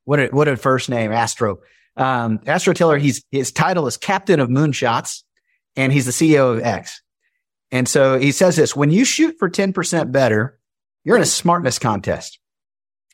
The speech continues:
You're, you're putting all your people in a smartness contest with everyone else in the world.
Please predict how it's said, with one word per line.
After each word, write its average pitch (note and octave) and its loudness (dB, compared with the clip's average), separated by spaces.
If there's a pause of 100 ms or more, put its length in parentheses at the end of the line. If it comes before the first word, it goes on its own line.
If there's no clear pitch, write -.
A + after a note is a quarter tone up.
(260)
You're, F3 0
you're F3+ 2
putting F3 4
all G3+ 4
your F#3 0
people F3+ 2
in C#3 0
a C3 0
smartness D#3+ 0
contest B2 -2
with B2+ -2
everyone A3 4
else C#3+ 0
in C3 -2
the A#2 0
world. A2+ 2